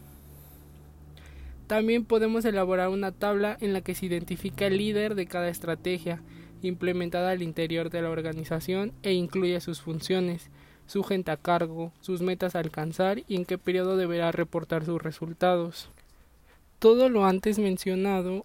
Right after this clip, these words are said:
es lo que debe tener un plan de negocios. Todo lo antes mencionado es lo que debe tener un plan de negocios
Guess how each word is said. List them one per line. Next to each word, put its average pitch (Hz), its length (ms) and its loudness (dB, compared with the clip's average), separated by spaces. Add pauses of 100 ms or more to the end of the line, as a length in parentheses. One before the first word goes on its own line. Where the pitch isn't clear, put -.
es 196 200 0
lo 202 100 2
que 180 180 0
debe 185 260 2
tener 175 360 0
un 175 100 -2
plan 170 240 -4
de 170 120 -4
negocios. 180 520 -4 (600)
Todo 262 260 4
lo 226 160 0
antes 196 300 -2
mencionado 180 880 -8 (280)
es 202 120 -6
lo 208 140 -6
que 185 160 -8
debe 196 200 -6
tener 180 340 -12
un 185 120 -12
plan 175 260 -10
de 175 100 -8
negocios 175 680 -8